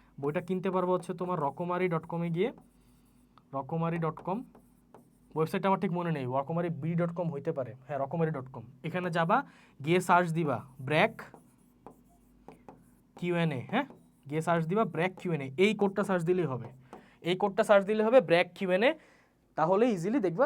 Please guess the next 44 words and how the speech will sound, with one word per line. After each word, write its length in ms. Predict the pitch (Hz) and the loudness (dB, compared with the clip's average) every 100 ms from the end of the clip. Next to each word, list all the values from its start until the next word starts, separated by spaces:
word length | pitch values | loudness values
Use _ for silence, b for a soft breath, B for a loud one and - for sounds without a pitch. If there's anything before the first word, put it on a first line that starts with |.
| 269 | 0
এই 60 | 170 | 0
বইটা 160 | 151 139 | -2 -2
চলে 120 | 156 123 | -4 -6
আসছে। 200 | - - - _ _ - | -8 -18 -20 _ _ -6
ঠিক 100 | 175 | -4
আছে, 100 | 226 185 | -2 -2
then 120 | 170 160 | 0 -2
পারচেজ 260 | 147 175 - | -2 -4 -4
করে 100 | 220 | -2
সেখান 180 | 180 170 170 | -4 -6 -6
থেকে 120 | 190 175 | -4 -2
আজকে 160 | - 208 | -2 -2
থেকেই 160 | 208 180 | -2 -2
প্র্যাকটিস 240 | 175 175 180 | -4 -6 -2
করা 100 | 175 175 | -2 -2
শুরু 120 | 156 | -6
করো, 100 | 135 127 | -4 -4
কারণ 140 | 147 156 | -6 -6
তোমাদের 220 | 170 175 175 | -4 -4 -4
এক্সাম 180 | 170 190 190 | -4 -4 -6
কিন্তু 140 | 190 | -8
হচ্ছে 140 | 190 - 156 | -6 -6 -4
অগাস্টের 380 | 156 185 170 202 196 | -2 -4 -4 -6 -4
ফার্স্ট 180 | 160 - | -4 -4
উইকে 160 | 185 143 | -6 -6
maybe। 200 | 131 202 135 B B B B B B - 160 | -6 -8 -10 B B B B B B -2 0
অগাস্টের 320 | 180 180 208 208 | 2 0 -4 -4
যদি 120 | 214 | 0
ফার্স্ট 200 | 196 175 214 | 0 0 -2
উইক 120 | 214 214 | -6 -2
এক্সাম 220 | 196 202 165 | 0 0 2
হয়, 200 | 190 240 277 - | 6 6 4 -2
হাতে 200 | 160 185 175 | -2 0 0
টাইম 140 | 180 180 | 0 0
নাই, 100 | 165 139 | -2 -2
হাতে 180 | 143 175 | -2 -2
আমি 100 | 175 175 | -2 0
এবারে 200 | 180 180 | 0 2
যে 40 | 190 170 - - | -2 -4 -8 -4
টু 60 | 175 | -2
আওয়ার্সের 280 | 175 175 185 | -2 -2 -4
মতন 160 | 180 185 | -2 -2
টাইম 120 | 175 175 180 | -2 -2 -4
দিছি, 220 | 185 | -4